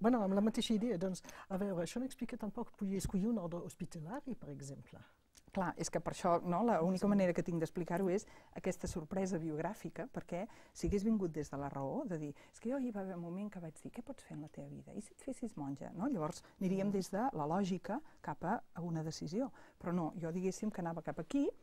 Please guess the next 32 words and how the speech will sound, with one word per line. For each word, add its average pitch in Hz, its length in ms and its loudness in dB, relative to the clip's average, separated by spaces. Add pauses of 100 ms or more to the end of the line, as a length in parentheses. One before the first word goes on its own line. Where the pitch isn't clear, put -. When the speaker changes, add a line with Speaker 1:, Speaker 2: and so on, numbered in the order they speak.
(200)
Speaker 2:
i - 80 -8
de 170 100 -4
sobte 214 420 0 (380)
vaig - 160 -4
tenir 139 420 -2
aquesta, 151 500 -8 (460)
el - 80 -2
que 143 240 -4
en 165 220 -2
llenguatge 165 360 0
tradicional, 156 560 -4
però - 160 -8
jo 151 120 -6
l'he 147 160 -4
de, 147 100 -4
Speaker 1:
Mm. 160 540 -12
Speaker 2:
l'he 151 100 -6
de, 139 120 -8 (420)
li 165 120 -4
he 156 40 -4
de 165 120 -6
donar 151 200 -4
suport 160 360 -6
a 156 40 -8
aquest 156 160 -8
llenguatge 156 400 -8
tradicional 156 580 -6
des 160 160 -8
de 143 60 -6
la 139 80 -4
meva 143 180 -4
experiència, 185 680 -4